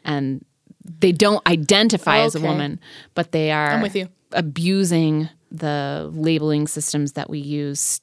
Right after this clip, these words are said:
Speaker 1: to form a culture.
Speaker 2: Sure.
Speaker 1: And
Speaker 2: Yes,
Speaker 1: that I'm not okay
Speaker 2: problematic.
Speaker 1: with.
Speaker 2: No, that's very problematic.
Speaker 1: Yeah.
Speaker 2: For me, I've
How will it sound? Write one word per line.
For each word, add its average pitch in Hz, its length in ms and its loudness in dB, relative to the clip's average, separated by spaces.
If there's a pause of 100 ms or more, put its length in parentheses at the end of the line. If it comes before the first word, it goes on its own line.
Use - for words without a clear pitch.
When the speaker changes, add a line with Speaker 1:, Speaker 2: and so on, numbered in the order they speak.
Speaker 1:
to 143 400 -4
form 165 400 -2
a 147 60 -2
culture. - 560 -12 (100)
Speaker 2:
Sure. 240 280 -2 (340)
Speaker 1:
And 156 100 -2
Speaker 2:
Yes, 151 160 -2
Speaker 1:
that 143 120 -6
I'm 151 100 -6
not 147 140 -4
okay 190 40 -8
Speaker 2:
problematic. 196 380 -8
Speaker 1:
with. - 400 -18
Speaker 2:
No, 196 280 -10
that's 196 220 -20
very 202 180 -14
problematic. 202 520 -16 (200)
Speaker 1:
Yeah. - 100 -20 (400)
Speaker 2:
For 226 160 0
me, 254 440 -2 (320)
I've 202 320 -4